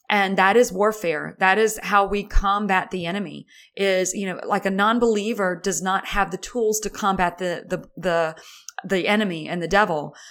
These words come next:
But a believer, once we start getting the truths of the word,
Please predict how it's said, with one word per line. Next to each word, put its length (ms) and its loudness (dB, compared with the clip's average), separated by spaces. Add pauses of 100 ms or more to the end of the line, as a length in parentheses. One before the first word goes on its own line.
(120)
But 180 4
a 120 2
believer, 840 0
once 360 0
we 120 -6
start 400 0
getting 280 -2
the 80 -4
truths 680 -4
of 200 0
the 120 -4
word, 680 2